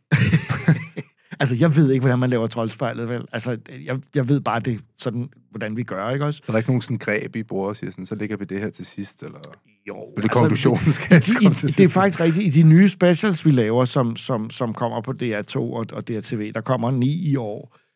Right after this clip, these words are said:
Speaker 1: Øh, der har vi lidt en idé om, at vi skal have en mission i starten af programmet, øh, fordi der er det et tema igennem programmet, og så skal det være til sidst. Men i de gamle programmer var der absolut ingen dramaturgi. Altså, der, det, det var der virkelig ikke.
Speaker 2: Det
Speaker 1: Det
Speaker 2: var
Speaker 1: var
Speaker 2: på gefyl.
Speaker 1: Ja, nu, det, ja,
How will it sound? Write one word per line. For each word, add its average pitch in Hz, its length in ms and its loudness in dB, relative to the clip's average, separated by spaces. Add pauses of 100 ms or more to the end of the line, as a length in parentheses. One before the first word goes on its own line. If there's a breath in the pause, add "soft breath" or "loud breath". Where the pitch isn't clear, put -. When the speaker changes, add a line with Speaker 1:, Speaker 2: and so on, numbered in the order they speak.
(160)
Speaker 1:
Øh, 113 260 -4
der 151 60 0 (220)
har 147 180 -4
vi 160 100 0
lidt 156 160 0
en 160 80 0 (120)
idé 131 120 0
om, 131 120 -4
at 120 80 -6
vi 123 40 -4
skal 117 160 -6
have 127 100 0
en 139 80 2
mission 190 400 4
i 160 40 0
starten 147 320 -4
af 147 80 -4
programmet, 139 480 -2 (540 soft breath)
øh, 131 100 -4
fordi 135 180 -6
der 170 80 2
er 160 60 4
det 165 160 0
et 147 100 2
tema 127 460 2
igennem 107 400 -4
programmet, 107 440 -8
og 101 80 -8
så 117 120 -8
skal 120 160 -6
det 110 80 -4
være 101 100 -6
til - 120 -10
sidst. 107 220 -6
Men 120 100 -4
i 101 80 -4
de 107 60 -8
gamle 160 320 2
programmer 139 320 -4
var 117 100 -4
der 117 80 -4
absolut 117 480 -6
ingen 151 240 -2
dramaturgi. 107 760 -10 (220)
Altså, 101 260 -6 (500)
der, 123 80 -2
det, 107 340 -8
det 104 80 -6
var 123 140 -6
der 208 100 -2
virkelig 156 360 0
ikke. 151 120 -2
Speaker 2:
Det - 80 -6
Speaker 1:
Det 139 80 0
Speaker 2:
var 113 80 4
Speaker 1:
var 110 80 4
Speaker 2:
på 120 160 -4
gefyl. 110 540 -4
Speaker 1:
Ja, 180 220 6
nu, 170 240 4 (300 loud breath)
det, 180 200 0
ja, 131 140 0